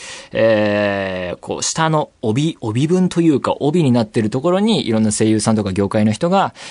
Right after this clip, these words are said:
えー、最近の近況、えー、「今月こういうことがあります」とか、えー、「今、今頃はライブツアー回ってます」とか、「シーディーが出ます」とかって書くっていうところに、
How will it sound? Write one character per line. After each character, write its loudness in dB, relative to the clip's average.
え -2
ー、 -8
最 -2
近 2
の 2
近 0
況、 0
え -6
ー、 -8
「今 -2
月 -2
こ 2
う 4
い -
う 2
こ 2
と 0
が 2
あ 2
り 2
ま 2
す」 -8
と -10
か、 -6
え -6
ー、 -10
「今、 -6
今 -2
頃 -2
は -2
ラ 0
イ 2
ブ 0
ツ -2
ア 0
ー -2
回 -2
っ -4
て -2
ま 2
す」 -6
と -10
か、 -10
「シ -4
ー -2
デ 2
ィ 4
ー 2
が -2
出 -2
ま 2
す」 -12
と -12
か -4
っ -6
て -14
書 -4
く -18
っ -20
て -4
い 2
う 0
と -6
こ 0
ろ 2
に、 0